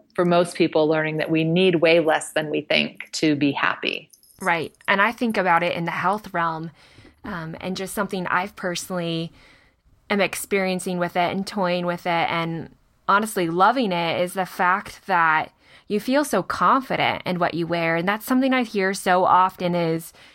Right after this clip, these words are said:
Speaker 2: you know, "I'm not going to purchase something or feel good in something until I reach a certain number on the scale or a certain size." And I think as women especially, we're plagued with that,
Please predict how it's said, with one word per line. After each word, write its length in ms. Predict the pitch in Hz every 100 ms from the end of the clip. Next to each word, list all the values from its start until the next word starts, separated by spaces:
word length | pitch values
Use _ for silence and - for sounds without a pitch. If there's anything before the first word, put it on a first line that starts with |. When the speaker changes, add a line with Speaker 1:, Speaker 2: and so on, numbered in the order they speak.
| _
Speaker 2:
you 120 | 190
know, 140 | 190 185
"I'm 120 | 196
not 260 | 226 226 -
going 220 | 226 214
to 140 | 208
purchase 480 | - 214 196 208 196
something 480 | 190 180 180 170 170
or 160 | 185
feel 360 | 185 - 254 240
good 280 | 190 196 185
in 160 | 196
something 340 | 214 220 226 226
until 220 | 190 190
I 100 | 170
reach 260 | 170 180 180
a 60 |
certain 320 | - 180 180
number 240 | 175 165 170
on 140 | 170
the 80 | 170
scale 400 | - 175 160 135
or 100 | 151
a 60 | 180
certain 320 | 208 180 185
size." 440 | 180 170 165 165
And 200 | 160 170
I 260 | - - -
think 140 | 262
as 160 | 311 208
women 280 | 190 208 175
especially, 440 | 165 180 175 185
we're 140 | 170
plagued 280 | 165 180 170
with 160 | 175 -
that, 380 | 170 156 156